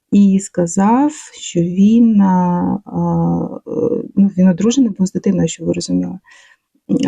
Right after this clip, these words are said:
що він надумав бути зі мною, що в нього серйозні наміри і він хоче бути конкретно зі мною. І він, якби, ну, він вирішив там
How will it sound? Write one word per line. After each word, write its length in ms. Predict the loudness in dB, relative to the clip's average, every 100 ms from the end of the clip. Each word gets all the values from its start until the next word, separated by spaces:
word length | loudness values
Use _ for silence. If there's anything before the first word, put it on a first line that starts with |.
| -4
що 220 | -4 -2
він 300 | 2 4 4
надумав 840 | 2 2 0 0 2 2 2 0 -4
бути 340 | -6 -4 0 0
зі 160 | 2
мною, 600 | 4 4 4 2 -2 -6 -12 _ -6
що 100 | 0
в 40 |
нього 240 | 0 0 -4
серйозні 640 | -4 0 0 0 0 2
наміри 540 | 2 4 4 2 0
і 160 | 0 0
він 160 | 0 -2
хоче 380 | -2 -4 -6
бути 580 | -8 -6 -6 -8 -8 -8 -12 _ _ _
конкретно 500 | -8 -4 -6 -4 -4
зі 120 | -2
мною. 400 | -2 0 -2 -8 -12 _ _ _ _ _ _ _ _ _ _ _ _ _ -4
І 100 | -2
він, 340 | 2 2 2
якби, 320 | 0 -2 -2 0
ну, 200 | 2 0
він 280 | 0 0
вирішив 540 | 0 -2 -2 -2 -4 -4
там 320 | -4 -2